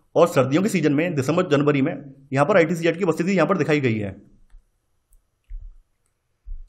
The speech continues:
आगे यहाँ पर भारतीय मानसून की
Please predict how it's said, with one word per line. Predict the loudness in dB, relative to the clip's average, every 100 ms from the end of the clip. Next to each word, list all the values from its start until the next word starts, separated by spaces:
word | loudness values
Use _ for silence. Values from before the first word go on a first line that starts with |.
| -6 -6 -6 -12 0
आगे | 2 4 4
यहाँ | 2
पर | 2 0 0
भारतीय | 0 0 0 2
मानसून | 2 0 -4
की | -4 -8